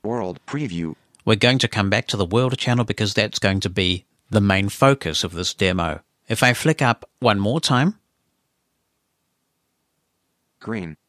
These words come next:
Speaker 2: As you can
Speaker 1: Gray.
Speaker 2: hear, this is the color detector. I just have the phone lying on the desk at the moment. If I pick the phone
Speaker 1: Brown.
Speaker 2: up and move it around,
Speaker 1: White.
Speaker 2: it's seeing all sorts of
Speaker 1: White
Speaker 2: colors.
Speaker 1: and gray.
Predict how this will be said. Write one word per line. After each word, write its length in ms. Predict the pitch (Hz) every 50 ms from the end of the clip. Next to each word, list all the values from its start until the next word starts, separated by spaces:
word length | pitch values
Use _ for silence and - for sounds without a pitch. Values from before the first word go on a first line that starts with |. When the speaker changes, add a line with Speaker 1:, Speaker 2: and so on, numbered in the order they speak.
| _ _ _ _ _ _ _ _ _ _ _ _ _ _ _ _ _ _ _ _ _
Speaker 2:
As 220 | 110 113 113 104 113
you 60 | 117
can 140 | 123 117 120
Speaker 1:
Gray. 80 | 135
Speaker 2:
hear, 200 | 160 170 175 - -
this 280 | - 117 139 151 - -
is 140 | 139 - -
the 100 | 135 -
color 320 | - - 143 135 117 104
detector. 480 | - 95 - - 98 87 - - 85 78
I 140 | - 107 120
just 220 | - 156 147 -
have 140 | 139 117 110
the 80 | 113 -
phone 300 | - - 104 104 98 92
lying 340 | 90 95 107 117 120 113
on 160 | 107 101 95 87
the 80 | 80
desk 380 | - - 107 117 120 - - -
at 80 | 95
the 80 | - 90
moment. 240 | 95 101 101 101 101
If 140 | 101 - 113
I 80 | 110
pick 280 | 110 - - 180 - -
the 80 | - -
phone 300 | - - 110 98 92 117
Speaker 1:
Brown. 180 | 123 143 120 90
Speaker 2:
up 160 | - - - - - _ _ _ _ _ _ _ _ _ -
and 340 | 101 98 92 90 85 80 - -
move 260 | 117 127 135 123 110
it 80 | 104
around, 480 | 98 95 98 110 117 113 104 104 113 -
Speaker 1:
White. 40 | - _ _ _ _ _ -
Speaker 2:
it's 460 | 110 101 - - - - - - - _ _
seeing 320 | - - - 117 107 101
all 100 | 98 98
sorts 240 | - - 135 135 -
of 80 | - -
Speaker 1:
White 120 | - -
Speaker 2:
colors. 200 | 135 123 90 -
Speaker 1:
and 120 | 98 107 -
gray. 300 | 117 120 98 87 80